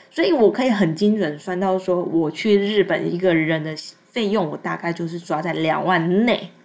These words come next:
之类，而且我甚至可以抓在，呃，一万五左右。因为如果真的是扣除掉最大的开销，机票外，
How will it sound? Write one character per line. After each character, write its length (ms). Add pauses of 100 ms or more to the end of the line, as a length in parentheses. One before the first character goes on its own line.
(340)
之 220
类， 160
而 120
且 140
我 180
甚 300
至 140
可 260
以 160
抓 380
在， 480 (640)
呃， 320
一 160
万 240
五 160
左 240
右。 260
因 140
为 280 (200)
如 180
果 100
真 160
的 140
是 200
扣 220
除 220
掉 300
最 240
大 180
的 60
开 260
销， 200
机 180
票 240
外， 160